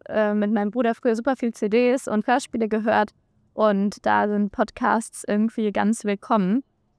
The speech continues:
Ähm, und eine ganz gute Abwechslung zu irgendwie normalen Musik hören auf Spotify, Radio oder eben sonst die Zeitung übers Handy zu lesen. Also ich finde auf jeden Fall, das Zuhören, das kommt wieder und, ähm, ich finde schön, dass wir das eben jetzt auch für, äh,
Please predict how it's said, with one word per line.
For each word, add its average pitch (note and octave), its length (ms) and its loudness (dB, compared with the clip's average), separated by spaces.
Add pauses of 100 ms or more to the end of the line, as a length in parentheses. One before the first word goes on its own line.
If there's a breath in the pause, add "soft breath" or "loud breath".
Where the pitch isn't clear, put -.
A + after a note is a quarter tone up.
(140)
Ähm, G3 460 0
und G#3+ 180 0
eine G#3+ 220 0
ganz G#3 240 0
gute A3+ 280 -2
Abwechslung F#3+ 640 -2
zu G#3 220 -2
irgendwie F#3+ 560 -2
normalen G3 320 2
Musik G3+ 320 -4
hören F#3+ 140 0
auf F#3 100 -4
Spotify, F#3+ 640 -2
Radio G3 720 2
oder F#3 220 0
eben F#3+ 240 0
sonst F#3 420 -2
die F#3+ 140 -8
Zeitung F#3+ 680 -2 (260)
übers G3+ 560 0
Handy G3+ 300 0
zu - 160 -14
lesen. F#3+ 540 -2 (360)
Also B3 220 2
ich C4 160 -2
finde D4+ 240 -2
auf C4+ 100 0
jeden D4+ 120 -2
Fall, C#4+ 80 0
das C4 180 -4
Zuhören, D#4 320 2
das B3+ 160 0
kommt C#4+ 340 -2
wieder G3+ 440 0
und, G#3+ 400 0
ähm, G3+ 440 2 (840)
ich A#3 240 -2
finde A3 320 0
schön, A3 240 2
dass G3 180 -2
wir A3+ 80 -8
das A3 160 -4
eben - 180 -2
jetzt - 160 -6
auch G3+ 120 -6
für, - 200 -4
äh, G3 260 0